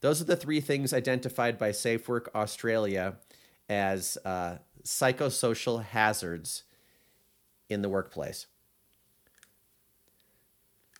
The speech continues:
So it's interesting here because what this article talks about is how Australian businesses are going to be required very soon.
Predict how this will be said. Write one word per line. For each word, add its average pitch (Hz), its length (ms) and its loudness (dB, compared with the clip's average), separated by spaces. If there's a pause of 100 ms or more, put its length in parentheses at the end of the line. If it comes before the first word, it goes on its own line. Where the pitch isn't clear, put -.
(160)
So - 240 8
it's 165 140 4
interesting 196 560 2
here 120 360 4
because 123 480 4
what 147 200 2
this - 480 0
article 156 340 4
talks 156 380 0
about 117 260 4
is 113 200 0
how 117 420 6
Australian 156 920 2
businesses 135 840 0
are 113 120 2
going 139 360 0
to 170 120 4
be 135 200 0
required 120 1040 0 (1700)
very 127 360 4
soon. 117 500 0